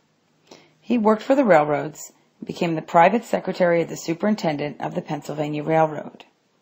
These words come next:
As a reward, he was given a chance to buy stock. He started investing his money,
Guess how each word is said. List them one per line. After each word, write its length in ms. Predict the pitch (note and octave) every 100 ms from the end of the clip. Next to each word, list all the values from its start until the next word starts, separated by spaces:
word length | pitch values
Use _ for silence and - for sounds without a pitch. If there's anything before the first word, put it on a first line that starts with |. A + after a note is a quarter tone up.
| _ _ _ - - - _
As 260 | - A#3 D#4
a 60 |
reward, 580 | D#4 F#4 A#3 D#3 C#3+ D#3 - _ _
he 140 | -
was 160 | G3+ G3+
given 260 | F#3+ F#3
a 80 | F#3+
chance 420 | G3+ - D3 -
to 100 | -
buy 240 | D#3+ D3+ D3+
stock. 580 | - - D3+ - - - _ _ _ _ _ - - _
He 160 | -
started 440 | F#3+ - F#3 F#3+ A#3
investing 560 | B3 F3+ E3 E3+ A3+
his 160 | B3 B3+
money, 420 | F#3 D3+ D3+ D#3